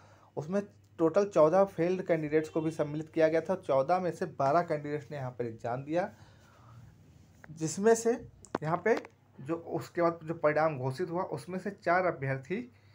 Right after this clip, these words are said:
द्वितीय अवसर की परीक्षा में भी अनुत्तीर्ण हुए हैं।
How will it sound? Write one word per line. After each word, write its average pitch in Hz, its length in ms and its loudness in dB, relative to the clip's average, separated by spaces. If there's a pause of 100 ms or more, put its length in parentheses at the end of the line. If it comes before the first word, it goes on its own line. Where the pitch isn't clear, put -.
(440)
द्वितीय 226 440 -6
अवसर 160 260 -2
की - 120 -10
परीक्षा 151 880 -6
में 160 200 -4
भी 175 280 -8
अनुत्तीर्ण 139 500 -6
हुए 123 260 -4
हैं। 107 300 -10